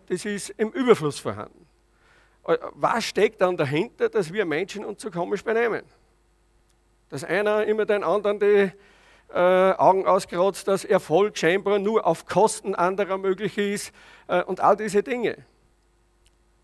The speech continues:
Auf Kosten anderer Menschen, auf Kosten der Natur, äh, auf Kosten letztendlich der ganzen Schöpfung und, äh, was wir oft gar nicht registrieren, auf, auf die eigenen Kosten.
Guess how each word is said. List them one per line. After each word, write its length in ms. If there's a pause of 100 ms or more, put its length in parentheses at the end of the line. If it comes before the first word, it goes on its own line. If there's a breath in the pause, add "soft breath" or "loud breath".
Auf 160
Kosten 380
anderer 340
Menschen, 460
auf 160
Kosten 340
der 120
Natur, 540
äh, 920
auf 120
Kosten 520
letztendlich 520
der 100
ganzen 340
Schöpfung 480
und, 280 (420 soft breath)
äh, 340 (140)
was 220
wir 320 (220)
oft 220
gar 140
nicht 160
registrieren, 800 (320 soft breath)
auf, 300
auf 160
die 120
eigenen 440
Kosten. 440